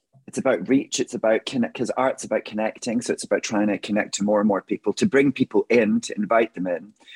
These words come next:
Um, I always think that, um, like, anytime I've been to the Cocoa Butter Club over the years, I, <laughs> like, it's literally a show that you want to be in, like, the energy, there's this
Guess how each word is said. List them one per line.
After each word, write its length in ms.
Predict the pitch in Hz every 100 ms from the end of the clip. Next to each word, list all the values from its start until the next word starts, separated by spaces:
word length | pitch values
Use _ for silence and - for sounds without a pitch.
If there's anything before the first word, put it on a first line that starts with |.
| - - _ _
Um, 480 | 117 113 107 110 107 - - - -
I 100 | 143
always 280 | 165 165
think 300 | - 139 131
that, 260 | - 120 - _ _ _ _
um, 460 | 113 113 110 110 110 _ _ -
like, 280 | 131 123 - _ _ _ _ -
anytime 400 | 156 170 170 156
I've 120 | -
been 120 | 139
to 100 | 135
the 60 | -
Cocoa 280 | 131 117
Butter 180 | 110 113
Club 240 | - 107 113
over 160 | 110
the 80 | 101
years, 480 | 113 101 90 101 - - _ -
I, 280 | 131 139 135
<laughs> 340 | - - 156 123
like, 200 | 135 -
it's 200 | 151 -
literally 340 | 160 - 175
a 40 | 175
show 220 | - 147
that 140 | 123
you 80 | 110
want 220 | 113 120
to 120 | - 104
be 240 | 120 131
in, 140 | 85
like, 160 | 90 -
the 160 | - 117
energy, 600 | 120 139 131 101 85 80
there's 200 | 110 107
this 240 | 104 -